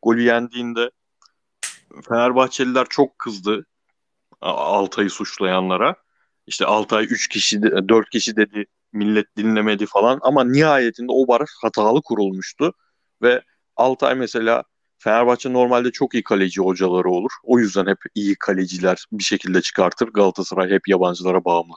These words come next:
kalmıştır. Ama oradan ders çıkarılmamış ki yine, e, baraj kuruldu ve Trabzon maçla hiç alakası olmayan bir anda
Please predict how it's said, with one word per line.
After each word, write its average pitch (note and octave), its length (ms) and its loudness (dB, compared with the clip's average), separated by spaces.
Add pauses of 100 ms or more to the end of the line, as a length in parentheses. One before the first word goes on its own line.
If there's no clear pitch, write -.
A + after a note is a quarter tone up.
kalmıştır. D#2+ 500 -4 (480)
Ama A2 240 2
oradan A2+ 380 4
ders A2+ 180 0
çıkarılmamış A#2+ 680 -2
ki D3 200 -2 (440)
yine, B2+ 200 4 (1200)
e, G2+ 60 -4 (880)
baraj G#2 360 2
kuruldu G#2+ 440 -2
ve C3 140 2 (380)
Trabzon C3 560 -2 (260)
maçla C#3+ 520 -2 (600)
hiç E3+ 240 -6
alakası A2+ 560 0
olmayan A2 520 2
bir C3+ 100 4
anda A#2 400 2